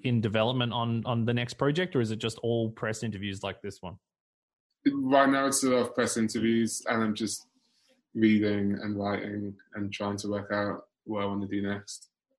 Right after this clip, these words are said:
Speaker 1: On screen now, uh, to turn back to the movie, of course, uh, we're seeing the place completely trashed, um, thanks to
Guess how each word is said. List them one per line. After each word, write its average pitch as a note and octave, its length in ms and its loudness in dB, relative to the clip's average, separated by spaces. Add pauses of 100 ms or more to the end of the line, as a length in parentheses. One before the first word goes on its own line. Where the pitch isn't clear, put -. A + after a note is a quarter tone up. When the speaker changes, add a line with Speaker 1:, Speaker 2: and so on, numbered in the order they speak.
(540)
Speaker 1:
On C#3+ 180 2
screen B2 360 0
now, G#2 440 0
uh, G2 540 0
to A#2+ 120 -10
turn G#2+ 220 2
back G#2+ 200 4
to G#2 60 2
the F#2+ 100 2
movie, G2+ 500 0
of G2+ 100 -8
course, G2+ 360 -4
uh, A2 440 0
we're A#2+ 160 2
seeing B2 220 0
the G#2+ 80 2
place A#2 320 -2
completely A2 800 -2
trashed, F#2 580 -6 (500)
um, G2 420 -2 (120)
thanks G#2 320 -4
to G2 400 -2